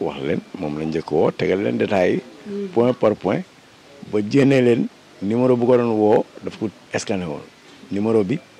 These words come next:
ak heure bi, vingt-trois heures cinquante-sept defe naa, lañ ko njëkk a woo.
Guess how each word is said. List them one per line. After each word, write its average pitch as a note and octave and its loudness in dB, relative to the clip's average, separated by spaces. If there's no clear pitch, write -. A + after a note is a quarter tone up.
ak F2 -8
heure A2+ 0
bi, D#2+ -8
vingt-trois A#2 -2
heures G#2 -4
cinquante-sept F#2 -8
defe D2 -8
naa, C2+ -14
lañ F2 -10
ko G2 -10
njëkk G2+ -6
a F#2+ -4
woo. D#2 0